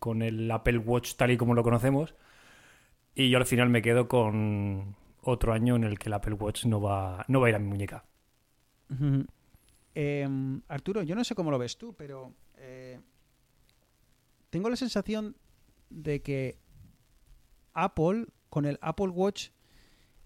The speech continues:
Speaker 2: lleva muchos años en los cuales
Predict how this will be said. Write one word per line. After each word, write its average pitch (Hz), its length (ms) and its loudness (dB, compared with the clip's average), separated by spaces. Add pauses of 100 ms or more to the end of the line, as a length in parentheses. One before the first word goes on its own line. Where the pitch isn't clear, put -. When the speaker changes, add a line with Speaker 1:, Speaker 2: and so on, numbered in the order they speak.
(180)
Speaker 2:
lleva 180 300 2
muchos 233 380 4
años 214 480 -2 (360)
en 175 160 -2
los 160 200 0
cuales 208 640 0